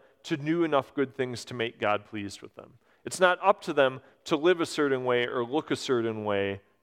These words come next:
so that they can spend eternity with God. They know that Christ did all that. Christ came and lived a certain way. Christ came and did certain things and didn't do certain things. And God looked at that and was pleased with that.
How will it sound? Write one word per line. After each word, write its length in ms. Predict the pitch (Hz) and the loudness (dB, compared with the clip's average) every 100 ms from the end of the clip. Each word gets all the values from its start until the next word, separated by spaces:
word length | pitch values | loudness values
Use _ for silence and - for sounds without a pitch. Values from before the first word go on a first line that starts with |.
| _ | _
so 280 | - 170 151 | 0 4 4
that 140 | 139 | 2
they 120 | 131 | -2
can 140 | 113 117 | -4 -6
spend 260 | - 120 | -6 -4
eternity 440 | 113 104 117 104 101 | -4 -6 -4 -4 -6
with 180 | 95 - | -8 -4
God. 260 | 104 104 | -4 -2
They 120 | 120 | 0
know 160 | 143 165 | 2 2
that 160 | 143 - | 0 -6
Christ 500 | - 202 254 - - | 0 0 0 -8 -2
did 180 | 117 | 0
all 160 | 104 92 | 2 0
that. 260 | 95 - - _ - | -2 -10 -12 _ -6
Christ 460 | - 208 233 - | 2 2 2 -6
came 220 | - 165 151 | -4 -2 -2
and 120 | 135 | 4
lived 220 | 135 127 | 2 2
a 60 | 117 | -6
certain 360 | - 104 98 | -4 -4 -6
way. 220 | 98 90 - _ _ - | -10 -12 -14 _ _ -2
Christ 380 | 190 - - | 2 2 -2
came 200 | - 165 | -6 -4
and 140 | 143 123 | -2 0
did 220 | 139 143 | 0 0
certain 340 | - 139 131 | -2 -2 -2
things 280 | 117 120 110 | -4 -6 -4
and 180 | 113 104 | -6 -4
didn't 200 | 110 113 | -6 -6
do 120 | 113 | -12
certain 360 | 98 107 98 95 | -10 -8 -8 -8
things. 260 | 101 101 | -12 -12
And 100 | 113 | -4
God 240 | 117 127 131 | 2 2 2
looked 260 | 165 233 | 0 0
at 140 | 147 120 | -2 0
that 340 | 113 107 - _ _ - | 2 0 -2 _ _ -10
and 160 | 120 | -4
was 160 | 120 110 | -4 -6
pleased 580 | - - 202 202 170 - | -12 -8 -6 -4 -6 -4
with 200 | 104 - | -6 -2
that. 420 | 98 92 90 - | 0 0 -2 -10